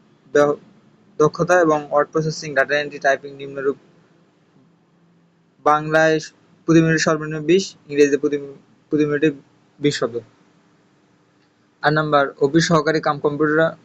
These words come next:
মুদ্রাক্ষিক স্থায়ী আটটি, স্কেল ষোলো, উচ্চ মাধ্যমিক সমান সার্টি-, সমমান পরীক্ষা উত্তীর্ণ, কম্পিউটার কম্পোজ প্রতি মিনিটে সর্বনিম্ন গতি, ইংরেজিতে বিশ, বাংলায় বিশ। সাত নাম্বার প্রজেক্ট অপারেটর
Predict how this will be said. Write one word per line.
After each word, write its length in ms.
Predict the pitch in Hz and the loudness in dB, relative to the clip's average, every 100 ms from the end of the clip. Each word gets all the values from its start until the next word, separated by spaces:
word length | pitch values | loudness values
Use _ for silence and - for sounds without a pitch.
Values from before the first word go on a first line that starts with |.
| 165 | -10
মুদ্রাক্ষিক 500 | 143 139 147 - 185 - _ _ _ _ _ _ | -4 0 0 2 -2 -2 _ _ _ _ _ _
স্থায়ী 320 | 147 - 165 156 | -6 0 0 2
আটটি, 240 | 151 - 190 160 160 | 0 -2 -2 -2 -4
স্কেল 240 | - 160 156 - | -2 -2 -2 -2
ষোলো, 240 | 151 160 - - _ _ _ _ _ _ _ - | 0 0 -2 -12 _ _ _ _ _ _ _ -4
উচ্চ 120 | 160 170 | 0 2
মাধ্যমিক 280 | 160 165 165 - | 2 2 -2 -2
সমান 260 | 160 156 151 | 0 2 0
সার্টি-, 280 | 156 143 - _ - _ _ _ _ _ - | -2 -2 -6 _ -20 _ _ _ _ _ -6
সমমান 320 | 151 147 151 147 - _ _ - | -4 0 0 -2 -8 _ _ 0
পরীক্ষা 260 | 151 - 160 | 0 2 0
উত্তীর্ণ, 240 | 156 160 170 180 | 2 -2 -2 -4
কম্পিউটার 340 | 151 135 147 147 143 | -4 0 2 2 0
কম্পোজ 260 | 135 147 - | 0 0 0
প্রতি 180 | 139 139 - - _ _ _ _ | -4 -6 -8 -20 _ _ _ _
মিনিটে 260 | 143 147 160 | -2 0 0
সর্বনিম্ন 440 | 160 147 147 147 147 | 0 -2 -4 -6 -2
গতি, 140 | 147 156 | 0 -2
ইংরেজিতে 360 | 143 139 135 143 | -2 -2 0 0
বিশ, 120 | 175 151 135 | 0 -2 -4
বাংলায় 280 | 131 131 117 | 0 0 0
বিশ। 140 | 113 - _ _ _ _ _ _ _ _ - | -8 -12 _ _ _ _ _ _ _ _ -12
সাত 220 | - 160 151 | -2 -2 0
নাম্বার 280 | 160 160 175 165 - _ _ _ _ _ _ _ _ _ | -2 2 2 0 -8 _ _ _ _ _ _ _ _ _
প্রজেক্ট 280 | 165 170 180 | 2 4 2
অপারেটর 420 | 170 170 175 185 | 2 4 2 2